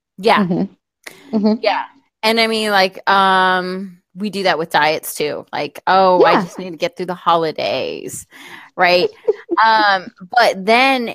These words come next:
Speaker 1: if you're honest, like, if I'm honest with myself,
Speaker 2: Yeah.
Speaker 1: well, I'll, like, during my thirties, while I traveled,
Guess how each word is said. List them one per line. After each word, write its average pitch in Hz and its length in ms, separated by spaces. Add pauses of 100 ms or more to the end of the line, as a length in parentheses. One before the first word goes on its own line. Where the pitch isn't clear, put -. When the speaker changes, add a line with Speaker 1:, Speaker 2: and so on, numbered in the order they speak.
Speaker 1:
if - 440
you're 214 520
honest, 196 1120 (160)
like, 170 280
if - 160
I'm 233 280
honest 175 460
with 170 140
myself, 170 880 (520)
Speaker 2:
Yeah. 190 200
Speaker 1:
well, 196 300 (120)
I'll, 214 460
like, 185 340 (180)
during 190 320
my 175 100
thirties, 214 800
while 180 260
I 160 140
traveled, 180 680